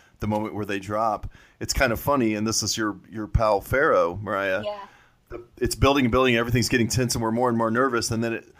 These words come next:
Speaker 1: she does her little hand stretchy thing <laughs> that she
Speaker 2: Yeah,
Speaker 1: does
Speaker 2: yeah.
Speaker 1: right before, and then
Speaker 2: Yeah.
Speaker 1: it stops, and she goes, "Mark, real cool, real cool." She hits that button. There's no music behind it, nothing, 'cause everything's under control right there.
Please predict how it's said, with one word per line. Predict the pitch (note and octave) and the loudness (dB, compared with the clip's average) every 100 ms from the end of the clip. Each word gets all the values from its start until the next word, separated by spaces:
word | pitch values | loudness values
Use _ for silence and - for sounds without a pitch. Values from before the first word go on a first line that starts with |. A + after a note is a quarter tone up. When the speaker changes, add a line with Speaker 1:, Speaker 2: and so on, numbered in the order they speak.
| - _ | -20 _
Speaker 1:
she | - C3 C3 | -2 0 4
does | C3 A2+ | 4 4
her | C3 | 2
little | B2 B2 A2+ G#2 F#2+ F2+ - - - | 4 2 4 2 0 -6 -14 -20 -10
hand | C3 C3 B2 B2 | -2 0 2 0
stretchy | - C#3 C3+ - C#3+ | 0 0 0 0 -4
thing | C#3+ D3+ D3 - | -4 0 0 2
<laughs> | |
that | F3+ F#3 | 0 4
she | A3+ | 6
Speaker 2:
Yeah, | A3+ | 8
Speaker 1:
does | C#3 B2+ | 8 8
Speaker 2:
yeah. | C#3 | 4
Speaker 1:
right | B2 | 2
before, | A#2+ D3 E3+ - - - - | 2 0 0 -2 -20 -20 -2
and | - C3 | 4 6
then | D3 | 6
Speaker 2:
Yeah. | G#3+ | 6
Speaker 1:
it | G#3 | 4
stops, | - D#3 C3+ - - - - - _ - | 6 8 8 6 -4 -6 -8 -16 _ -4
and | A#2 | 0
she | - C3 | 2 4
goes, | A#2 - - | 4 2 -8
"Mark, | A2+ A#2 A#2+ - - _ | -2 2 2 -2 -18 _
real | B2+ A#2+ C#3 D3+ | -2 2 6 4
cool, | D3+ D3+ C3+ B2 B2+ - _ _ _ - | 6 6 6 4 -2 -12 _ _ _ -2
real | A#2+ B2+ | 0 2
cool." | - C#3 A#2+ | 4 4 2
She | B2+ | 0
hits | A2+ A2+ | -2 0
that | A#2 G2+ | 2 2
button. | A2+ G#2 G#2+ G#2 G#2 - | 2 0 0 -6 -8 -6
There's | A2 | -4
no | A2+ A2+ | 0 2
music | A#2 A2 B2 G#2+ | 4 2 0 -2
behind | G2+ G#2 G#2 | -2 -2 -2
it, | G#2+ - - - - | -2 -4 -14 -20 -12
nothing, | G#2+ A2 G#2 F#2+ G#2 | -4 -4 -4 -6 -10
'cause | - G#2 | -8 -2
everything's | A2+ A2+ C3 G#2+ | -2 0 0 2
under | A2+ G#2 | 0 -2
control | G#2 G#2+ A2+ G#2 | -6 -4 0 0
right | G2 F#2+ G2 | 0 -2 -2
there. | G2 G2+ F#2+ | 0 0 -4